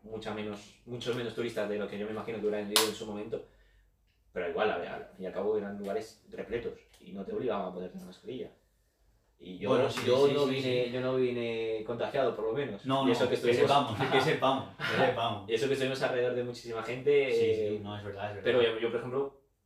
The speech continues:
Speaker 1: notas mucha libertad. El mismo hecho que puedas ir por la calle quitándote la mascarilla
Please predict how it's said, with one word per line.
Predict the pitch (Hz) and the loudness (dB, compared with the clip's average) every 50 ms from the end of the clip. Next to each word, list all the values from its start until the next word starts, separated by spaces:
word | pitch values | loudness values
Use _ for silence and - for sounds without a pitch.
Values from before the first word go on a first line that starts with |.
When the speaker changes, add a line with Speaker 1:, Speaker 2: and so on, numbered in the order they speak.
| _ _ _ _ _ - | _ _ _ _ _ -8
Speaker 1:
notas | 117 123 104 110 104 107 | -4 -2 -2 -2 -2 -4
mucha | 104 98 - 98 | -6 -8 -8 -8
libertad. | 101 - - - - - - _ _ _ _ _ _ _ _ _ _ _ _ - 113 | -8 -10 -10 -12 -14 -14 -16 _ _ _ _ _ _ _ _ _ _ _ _ -18 -10
El | 117 | -6
mismo | 127 143 143 | -2 0 0
hecho | 139 - - | 0 0 0
que | - 107 | -2 -2
puedas | 92 - - - - 117 117 120 - | -4 -4 -10 -2 2 4 4 4 2
ir | 120 - | -2 -2
por | - 117 | 0 0
la | 117 - - | 2 2 0
calle | 104 98 98 | -2 -4 -6
quitándote | - 98 101 104 - - - 117 113 | -8 -8 -10 -6 -6 -4 0 0 0
la | - - | 0 0
mascarilla | - - - - - 110 113 135 147 143 - | -6 -8 -8 -8 -8 -6 -2 -4 -4 -4 -4